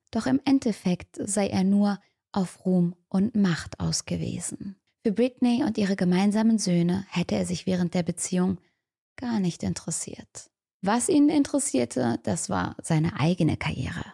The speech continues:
Er wollte Rapper werden. Britney schreibt über die Beziehung zu Kevin, dass er sie kaum beachtete. Zwei Monate nach der Geburt ihres zweiten Sohnes reicht sie dann die Scheidung ein.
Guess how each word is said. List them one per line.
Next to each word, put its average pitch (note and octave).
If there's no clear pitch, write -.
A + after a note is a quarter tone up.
Er C4+
wollte B3+
Rapper E3+
werden. -
Britney C#4+
schreibt -
über G3+
die -
Beziehung A3+
zu -
Kevin, F3
dass G#3
er F#3+
sie F3
kaum D#3+
beachtete. -
Zwei G#3
Monate G3+
nach F3+
der A3+
Geburt G3
ihres E3+
zweiten E3+
Sohnes E3
reicht E3+
sie G3+
dann E3+
die G#3+
Scheidung E3
ein. -